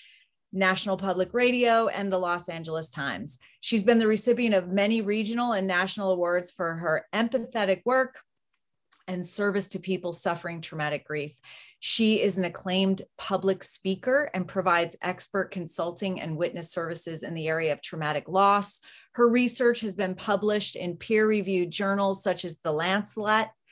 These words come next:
Lancet, Social Work and Healthcare, and Death Studies, among others. I know for me personally, Joanne, you gained my love and trust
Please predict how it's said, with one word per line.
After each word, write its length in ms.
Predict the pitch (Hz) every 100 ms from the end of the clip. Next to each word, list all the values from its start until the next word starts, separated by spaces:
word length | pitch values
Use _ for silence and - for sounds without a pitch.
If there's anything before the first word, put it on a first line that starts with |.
| _ _ _ -
Lancet, 680 | 190 220 247 247 - 214 214 _ - - _
Social 540 | - - 233 233 254 220
Work 300 | 220 226 208
and 120 | 185
Healthcare, 720 | 202 214 220 240 226 226 -
and 160 | 185 180
Death 220 | 165 160
Studies, 460 | - 175 165 160
among 260 | 160 160 156
others. 480 | 151 147 147 151 - - - - - _ _ -
I 360 | 202 214 226 233
know 380 | 226 208 202 196
for 200 | - 202
me 220 | 202 196
personally, 540 | 196 196 190 202 185
Joanne, 720 | 175 175 175 170 170 165 160 - -
you 380 | 165 214 269
gained 340 | 233 226 214 190
my 400 | 190 180 180 175
love 320 | 185 180 175 175
and 100 | 180
trust 680 | - 220 185 175 - -